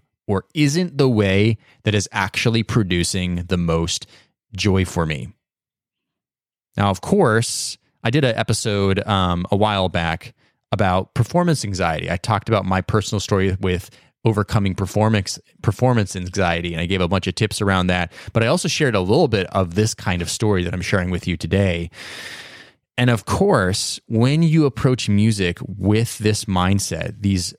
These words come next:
unhealthy mindsets that I'm talking to you about today, performance anxiety is much more likely to happen, right? Because you're automatically going to compare yourself with the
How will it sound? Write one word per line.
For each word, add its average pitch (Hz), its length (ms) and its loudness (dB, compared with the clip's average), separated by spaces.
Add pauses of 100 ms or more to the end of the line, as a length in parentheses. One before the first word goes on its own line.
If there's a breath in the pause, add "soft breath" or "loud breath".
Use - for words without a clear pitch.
(100)
unhealthy 104 580 2
mindsets 90 600 -2
that 87 120 -8
I'm 87 240 0 (220)
talking 117 320 0
to 90 40 0
you 87 100 2
about 85 220 0
today, 87 400 -2 (540 soft breath)
performance 208 580 2
anxiety 87 600 0
is 95 240 -2
much 113 360 0
more 117 280 2
likely 98 420 0
to 82 80 -2
happen, - 580 -10 (200)
right? 90 340 -6
Because 104 540 0 (160 soft breath)
you're 120 260 2
automatically 117 800 2
going 95 260 0
to 95 180 0
compare 98 580 0
yourself 95 560 0
with 92 160 -2
the - 160 -6